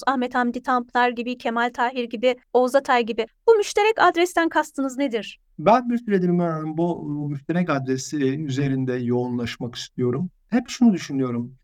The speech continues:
Speaker 2: Bütün bu okumalarım, kırk yıllık okumalarım, yazdıklarımdan çıkarttığım, e, sonuç şu. Edebiyat, e, insanlar arasında bir, e, ortak duygu, ortak bir dil geliştiriyor. İnsanlar arasındaki duvarları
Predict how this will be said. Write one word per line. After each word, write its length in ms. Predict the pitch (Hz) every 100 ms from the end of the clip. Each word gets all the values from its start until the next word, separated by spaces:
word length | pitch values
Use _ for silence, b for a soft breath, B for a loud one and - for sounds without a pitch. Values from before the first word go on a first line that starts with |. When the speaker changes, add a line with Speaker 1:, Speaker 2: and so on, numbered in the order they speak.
| -
Speaker 2:
Bütün 340 | 233 - 262
bu 100 | 202
okumalarım, 640 | 160 156 139 131 123 120 120
kırk 280 | - 185 156
yıllık 320 | 147 143 139
okumalarım, 840 | 143 135 135 131 131 127 131 165 151
yazdıklarımdan 920 | 135 139 120 135 143 127 127 127 123
çıkarttığım, 1040 | - - 135 123 _ - 131 123 123 135 151
e, 160 | 139
sonuç 440 | 131 - 139 127 -
şu. 300 | - 139 139 - -
Edebiyat, 640 | 165 180 208 269 262 -
e, 120 | 165 151 143 147 175
insanlar 520 | 170 190 - 226 240
arasında 560 | 180 135 139 156 180
bir, 220 | 160 180 160
e, 180 | 151
ortak 400 | 165 156 151 - _ -
duygu, 460 | 147 151 143 139 180 _ -
ortak 560 | 165 165 165 226 -
bir 340 | 143 151 135 113
dil 300 | 135 135 175 _ _
geliştiriyor. 760 | - 127 113 - 127 117 113 113 - _ _ _ _ -
İnsanlar 400 | 170 180 220 247
arasındaki 580 | 226 190 190 185 - 139
duvarları 680 | 135 147 147 151 160 156